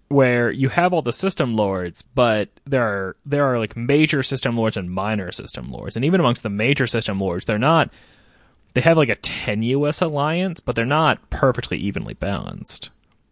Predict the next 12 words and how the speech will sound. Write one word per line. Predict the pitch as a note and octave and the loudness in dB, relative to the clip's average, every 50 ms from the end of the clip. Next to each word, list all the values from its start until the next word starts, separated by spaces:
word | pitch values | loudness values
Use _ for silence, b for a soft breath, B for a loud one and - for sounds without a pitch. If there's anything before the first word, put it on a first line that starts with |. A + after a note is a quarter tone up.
| _ _ _ - | _ _ _ -12
So | - - C#3+ | -4 -2 0
the | B2+ C3 A#2+ | 0 0 4
Ogla | C3+ G3 A#3 B3 G#3 D#3+ C#3 - | 6 8 8 8 8 6 2 0
could | - - E3 D3+ C3+ | 2 0 0 0 0
just | C3 A2+ - | -2 -6 -4
be | - C#3+ B2+ | -2 -2 -2
one | A#2 A2 A#2 A#2 A2+ | 0 0 -2 -2 -2
of, | A2 G#2 A#2 | -2 -2 0
like, | A2+ G#2+ G2+ - | -2 -2 -2 -4
the | A#2 A2+ | -6 -6
larger, | G#2+ G#2 A2 A2+ A2+ A2+ A2+ - B2+ A2+ G#2+ G#2 G2+ G2+ G2 F2+ - _ | -4 0 0 0 0 0 0 0 0 0 0 0 0 -2 -4 -6 -8 _
more | - A2+ A2+ A2+ A2+ A2 A2 A2 A2 G#2+ G#2 G2+ F#2+ F#2+ F#2 F#2+ | -6 -4 0 2 4 4 6 4 4 4 2 0 0 -2 -4 -6